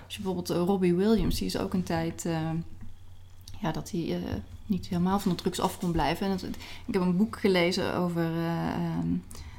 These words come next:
volgens mij heet het Somebody Someday. Ik pin me niet vast op die titel. Ehm, dat, eh,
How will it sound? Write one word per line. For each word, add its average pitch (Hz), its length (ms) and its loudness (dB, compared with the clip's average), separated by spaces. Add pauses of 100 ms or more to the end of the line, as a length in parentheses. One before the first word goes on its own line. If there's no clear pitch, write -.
volgens - 240 -8
mij 190 100 2
heet 190 80 0
het 175 100 -2
Somebody 180 560 2
Someday. 180 800 0 (100)
Ik - 760 -6 (200)
pin 196 160 2
me 190 60 4
niet 196 160 0
vast 202 220 -6
op 208 80 -10
die 202 120 -2
titel. 196 400 -2 (560)
Ehm, 185 300 2 (680)
dat, 190 220 -2
eh, 180 120 0